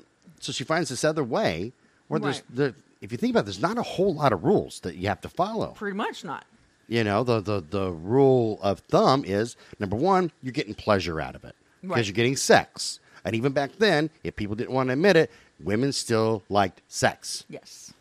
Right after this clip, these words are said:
Speaker 1: You know, just like today. You know, I don't care what the
Speaker 2: I
Speaker 1: woman
Speaker 2: don't
Speaker 1: is.
Speaker 2: know who you're talking to, young man.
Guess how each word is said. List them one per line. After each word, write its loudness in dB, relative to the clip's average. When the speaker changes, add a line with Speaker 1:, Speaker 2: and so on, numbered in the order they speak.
Speaker 1:
You 2
know, 2
just -4
like 4
today. 2
You -4
know, -4
I 2
don't -2
care 0
what -2
the -2
Speaker 2:
I 0
Speaker 1:
woman 2
Speaker 2:
don't 0
Speaker 1:
is. -20
Speaker 2:
know 0
who -2
you're 2
talking 0
to, -4
young -4
man. -6